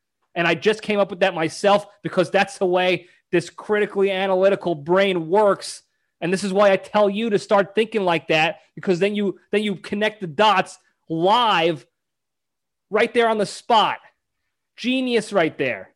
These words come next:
Genius in the, in the works. It's, I, I recorded it for you. It's right there. You can go back and relive that like nobody's business.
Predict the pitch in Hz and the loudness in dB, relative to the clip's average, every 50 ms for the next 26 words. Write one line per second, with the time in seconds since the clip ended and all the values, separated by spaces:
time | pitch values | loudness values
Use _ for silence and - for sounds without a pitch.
0 | _ _ - - 214 233 240 240 233 214 202 170 - 208 214 226 233 233 - 202 | _ _ -14 -8 -6 -4 -4 -2 -2 -2 -2 -2 -2 -2 -2 -2 -2 -6 -6 -6
1 | 226 233 233 220 214 208 175 - - 175 156 - 170 180 175 196 196 202 190 - | -4 -2 0 2 4 2 2 2 0 -4 -2 0 0 0 2 2 2 0 0 0
2 | - - 302 262 226 180 151 - - 165 151 143 147 151 - 208 226 233 226 - | 2 2 4 4 4 0 -4 -4 -2 -2 0 -2 -2 -4 -4 -4 -4 -4 -2 -2
3 | 254 247 220 165 - - - _ - 196 - 190 175 147 - 226 214 - 220 220 | 0 0 2 0 0 -4 -6 _ -6 -6 -6 -6 -6 -2 0 0 0 2 0 0
4 | 226 - 220 202 202 202 220 226 220 202 214 226 240 196 165 170 160 156 160 - | 0 0 -2 -2 -2 -4 -6 -6 -2 0 2 2 2 2 2 2 2 2 0 -2
5 | - - _ - 190 185 180 - - - 214 208 214 226 214 196 214 214 190 170 | -6 -14 _ 0 2 2 2 0 -6 -10 -4 0 2 2 2 2 0 -2 -2 -2
6 | 165 165 185 175 151 139 127 95 85 - - - - | 0 2 2 2 0 -2 -6 -8 -8 -12 -20 -20 -20